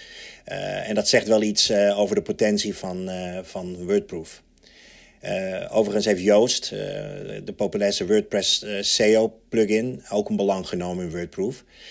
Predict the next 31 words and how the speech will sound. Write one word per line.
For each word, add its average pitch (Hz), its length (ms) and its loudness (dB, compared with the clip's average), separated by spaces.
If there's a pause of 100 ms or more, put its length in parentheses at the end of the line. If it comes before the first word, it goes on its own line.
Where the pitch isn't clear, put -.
(240)
En 101 260 2
de 101 80 0
eerste 113 300 2
grote 107 560 4
publishers 113 500 2
draaien 104 380 4
al 104 520 0
de 98 120 -8
eerste 101 300 -6
pilots 117 640 0
met 92 220 -8
Wordproof. - 560 -10
Eh, - 140 -16 (260)
dus 113 140 -4
ik 120 60 -6
verwacht 131 440 2 (640)
in, 110 240 2 (100)
eh, 107 60 4 (240)
tweeduizend 113 400 4
eenentwintig 127 460 2
een 107 100 2
doorbraak 131 520 6
voor 117 160 0
Van 104 160 0
der 98 100 2
Lans 120 480 2
en, 110 340 -2
eh, 104 320 -2
en 117 100 -2
voor 90 120 -6
Wordproof. - 440 -4